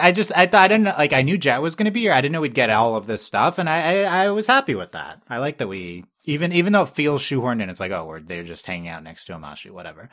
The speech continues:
Um, I, I, and we just go there, then we come back in the city. I, I don't know the logistics of all that, but it, it, I liked, I,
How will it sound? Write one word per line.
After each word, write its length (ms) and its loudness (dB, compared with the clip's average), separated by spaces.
Um, 500 -2
I, 180 2
I, 220 4
and 360 -6
we 120 -14
just 180 -16
go 200 -2
there, 200 -2
then 100 -6
we 80 -14
come 160 -12
back 240 -4
in 120 -4
the 40 -8
city. 480 -4
I, 460 -4
I 40 -2
don't 120 -6
know 140 -2
the 60 -6
logistics 540 -12
of 60 -16
all 80 -18
that, 180 -12
but 160 -2
it, 220 -4
it, 240 -4
I 160 2
liked, 300 4
I, 120 0